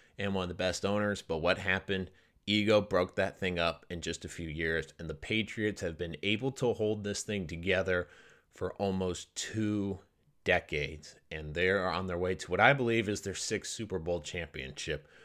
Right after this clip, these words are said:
They have a system, they have a quarterback, they have a great coach, and an owner. Now, a lot of things could happen this offseason, and we will talk about that for our wrap-up after the Super Bowl, what could happen in the aftermath of this Super Bowl, but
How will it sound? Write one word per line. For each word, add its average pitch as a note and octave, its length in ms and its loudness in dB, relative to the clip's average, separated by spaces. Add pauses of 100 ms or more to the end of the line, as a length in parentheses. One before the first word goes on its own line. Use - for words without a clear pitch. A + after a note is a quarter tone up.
(180)
They F#2 100 0
have F2 220 -2
a E2 40 -8
system, C3 640 0 (520)
they F2+ 100 -4
have E2+ 140 -2
a F2 80 -8
quarterback, A#2+ 840 4
they E2+ 100 -4
have E2+ 180 0
a E2+ 40 -10
great G#2 300 2
coach, G#2 460 0
and F#2+ 100 -10
an E2+ 140 -6
owner. D#2+ 360 -4 (120)
Now, F#2 540 0
a E2 60 -2
lot F#2+ 200 4
of B2 80 0
things B2+ 240 -2
could A#2 160 -2
happen B2 300 2
this D#2+ 220 -8
offseason, D2+ 720 -4
and D#2 340 -10 (600)
we F#2+ 100 -6
will G2 120 0
talk A2+ 300 2
about G#2 280 2
that G#2 240 2
for G#2 120 -2
our F#2 100 2
wrap-up G2 380 0
after F#2+ 240 0
the E2 100 -8
Super G#2+ 360 -4
Bowl, F#2+ 360 4
what F2+ 320 -2 (280)
could A2 240 2
happen G2 460 0
in F2 100 -4
the E2+ 120 -2
aftermath G#2 640 0
of F2+ 80 -8
this F#2 160 -2
Super G2+ 300 -8
Bowl, G2 300 0
but F2+ 360 -2